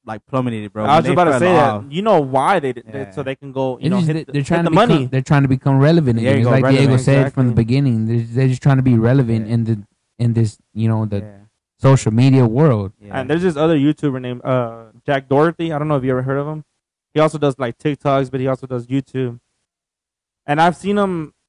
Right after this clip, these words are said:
Speaker 2: you know, here constantly as well.
Speaker 1: Mm-hmm.
Speaker 2: And I, as I was going through that video where, uh, I saw the Island Boys kiss each other, Jack Doherty had kissed one of the Island Boys too.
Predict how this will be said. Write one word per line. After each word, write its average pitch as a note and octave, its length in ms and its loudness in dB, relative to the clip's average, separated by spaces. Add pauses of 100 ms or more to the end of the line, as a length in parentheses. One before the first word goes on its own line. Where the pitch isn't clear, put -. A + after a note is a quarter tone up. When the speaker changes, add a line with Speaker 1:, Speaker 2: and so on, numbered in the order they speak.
(140)
Speaker 2:
you D#3 100 -4
know, D#3+ 140 2
here D#3+ 200 2
constantly D#3 460 -4
as C3 140 -6
well. D3 340 0 (300)
Speaker 1:
Mm-hmm. A2+ 160 -12 (340)
Speaker 2:
And C#3+ 200 -8
I, D3 200 -2 (300)
as C#3+ 160 -4
I D3 80 0
was D#3 160 0
going D#3 240 -2
through D3+ 140 -6
that C3 240 -4 (560)
video D3+ 380 2
where, C#3 320 4
uh, A#2+ 200 0
I - 20 -4
saw C#3+ 180 -2
the C3 80 -4
Island C3 260 -4
Boys B2+ 200 -4
kiss C#3+ 120 -6
each C#3+ 160 -6
other, D#3+ 380 -4 (480)
Jack C3 240 -6
Doherty D3 360 0
had C3 260 -6
kissed - 260 -6
one D3+ 160 0
of G3+ 60 2
the E3 60 2
Island C3+ 300 0
Boys B2 220 -2
too. E3+ 300 0